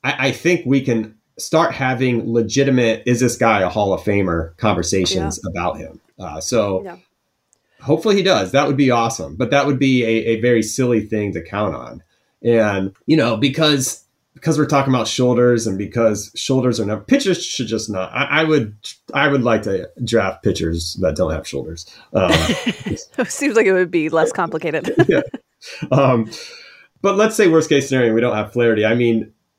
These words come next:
Speaker 1: then we're looking at, I guess, some combination of Adam Wainwright, Miles Mikolas, Dakota Hudson, Jake Woodford,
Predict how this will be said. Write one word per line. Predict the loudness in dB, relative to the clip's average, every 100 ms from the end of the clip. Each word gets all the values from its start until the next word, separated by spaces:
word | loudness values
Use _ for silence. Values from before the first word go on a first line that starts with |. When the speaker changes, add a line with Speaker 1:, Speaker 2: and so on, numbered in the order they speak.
| _ -8
Speaker 1:
then | 0 2 2
we're | 2
looking | 0 0
at, | 0
I | 0
guess, | 0 0
some | 0 -2
combination | 0 -2 0 0 0 -2
of | -2 -2 -4 _ _ _ 0
Adam | 2 4
Wainwright, | 2 2 0 -2 -6 -8
Miles | 0 2 4 2
Mikolas, | -2 -4 -6 -6 -6 -8 -10 -6
Dakota | -2 2 2 2
Hudson, | -2 -4 -8 -6 -6 -8 _ _ _ _ _ _ _
Jake | -4 -4 0
Woodford, | 0 2 2 2 2